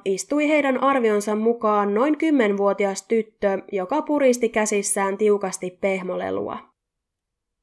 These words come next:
Poliisit nähtyään tämä juoksi helpottuneena näiden syliin. Tyttö kertoi olevansa Claran adoptoitu kolmetoistavuotias tytär nimeltään Anichka,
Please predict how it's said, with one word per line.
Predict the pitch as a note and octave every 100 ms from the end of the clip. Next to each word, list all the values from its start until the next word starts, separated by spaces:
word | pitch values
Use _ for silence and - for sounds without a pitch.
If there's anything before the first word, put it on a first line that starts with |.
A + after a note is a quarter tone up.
| _ _ _ _ _
Poliisit | F#3+ G#3+ C4+ D4 D4
nähtyään | D4 D#4+ - B3 G#3+ G#3+ G#3 -
tämä | G3+ G3+
juoksi | B3+ D#4 D#4 D#4
helpottuneena | E4 D4+ A3+ - G#3 G3 G3 G3
näiden | G3 F#3+ F3+ F#3
syliin. | G3 F#3+ F3+ - - A#3 - _ _ _ _ _ _ _ _ _ _
Tyttö | G3+ G#3 C#4
kertoi | D4 D#4 D4+ B3+
olevansa | A#3+ B3+ B3 A3+ A3 A3
Claran | G#3+ B3 B3 A#3 G#3 A#3
adoptoitu | A#3+ A3 - G3+ G3 G3 G3+ -
kolmetoistavuotias | C#4 D4+ B3+ G#3+ G#3 G#3+ G#3 G#3 G#3 G3+ G3
tytär | - A#3 A3 G3 G3
nimeltään | G3+ G3+ G3 G#3 G3 -
Anichka, | G#3 A#3 A#3+ - G3 G3